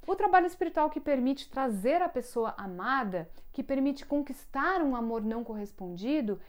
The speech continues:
e até harmonizar um relacionamento com problemas. Mas há situações em que o adoçamento amoroso pode ser indicado pra trazer um amor de volta, como quando essa pessoa que foi embora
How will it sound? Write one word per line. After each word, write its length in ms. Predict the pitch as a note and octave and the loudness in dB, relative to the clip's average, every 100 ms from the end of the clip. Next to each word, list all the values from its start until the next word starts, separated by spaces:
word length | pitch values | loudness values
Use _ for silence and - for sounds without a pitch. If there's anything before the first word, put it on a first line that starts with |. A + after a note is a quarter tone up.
| - | 0
e 140 | E4 | 2
até 400 | F4+ F4 F#4 F#4+ F#4+ - | 4 4 2 2 -2 -6
harmonizar 840 | - E4+ G#4+ G#4 G4+ F#4 C4+ C#4+ D#4 | 0 0 0 -2 -2 -2 -2 -2 -2
um 80 | |
relacionamento 760 | D4+ A#3 A#3 D#4+ E4 B3+ C4 D4 | -4 -8 -4 -2 0 0 -2 -6
com 260 | - D#4 | -4 -4
problemas. 580 | D#4+ F4 C#4 A3 F#3 F3+ - - - - - - - | 0 0 0 -2 -4 -8 -14 -20 -20 -20 -20 -16 0
Mas 220 | D#4 F#4 | 4 8
há 120 | F#4 | 6
situações 680 | F#4 F4+ F#4 F4+ D#4+ D#4+ D#4 | 6 4 4 4 0 0 2
em 80 | D4 | 0
que 80 | |
o 40 | D4+ | 0
adoçamento 520 | C4+ C#4+ C#4 C4 C4+ | -2 -2 -4 -4 -4
amoroso 460 | A#3+ G#3 A#3+ A#3+ A3+ | -4 0 2 2 -2
pode 260 | A#3+ A3 | -6 -8
ser 220 | G#3+ C4 | -6 -4
indicado 580 | C#4 D4 F4+ D4 A#3+ A3+ | -2 -4 -4 -2 0 -2
pra 160 | - G#3 | -8 -10
trazer 320 | G#3 G3 G3 | -8 -6 -6
um 80 | F#3+ | -4
amor 200 | F#3 F3 | -4 -6
de 100 | F3 | -6
volta, 420 | F3 C#3+ - - - - - | -6 -6 -8 -16 -16 -12 0
como 220 | E4+ F4+ | 2 2
quando 220 | D4 A#3+ | 0 -2
essa 180 | A#3 G#3+ | -4 -6
pessoa 460 | F3+ F3 - A#3+ | -8 -6 0 0
que 100 | A#3 | 0
foi 220 | G3+ - E3 | -10 -8 -6
embora 500 | E3+ A#3+ B3 F3+ | 2 6 6 4